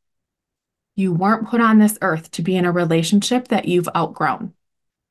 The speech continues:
I know it's not fun potentially hurting others,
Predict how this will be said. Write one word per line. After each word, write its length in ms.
I 160
know 420
it's 240
not 300
fun 560
potentially 640
hurting 340
others, 500